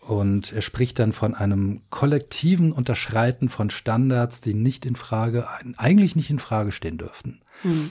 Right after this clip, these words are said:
Speaker 1: Und das führt dann natürlich wieder recht schnell zu unserem Demokratiebegriff, zur Definition einerseits. Also welche Werte vertreten wir? Und wenn wir uns andererseits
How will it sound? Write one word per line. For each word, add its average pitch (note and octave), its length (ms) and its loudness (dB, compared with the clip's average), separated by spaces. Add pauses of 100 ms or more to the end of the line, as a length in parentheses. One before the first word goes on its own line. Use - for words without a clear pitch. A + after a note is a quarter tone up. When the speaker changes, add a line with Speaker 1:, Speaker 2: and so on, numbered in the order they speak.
Speaker 1:
Und A2 100 -4
das - 120 -6
führt G#3+ 360 6
dann C3 80 4
natürlich B2 480 -2
wieder B2+ 240 0
recht A#2+ 160 -4
schnell C3 520 0 (300)
zu - 140 -4
unserem B2 320 2
Demokratiebegriff, D3 1500 -2
zur - 160 -4
Definition A2+ 840 0
einerseits. E3 720 0 (800)
Also G2 240 -4
welche F#2 280 -2
Werte G#2 300 2
vertreten D3+ 640 -4
wir? E3 140 -2
Und C#3 80 0
wenn A#2+ 140 2
wir A2 60 -2
uns A2 140 -4
andererseits B2 800 0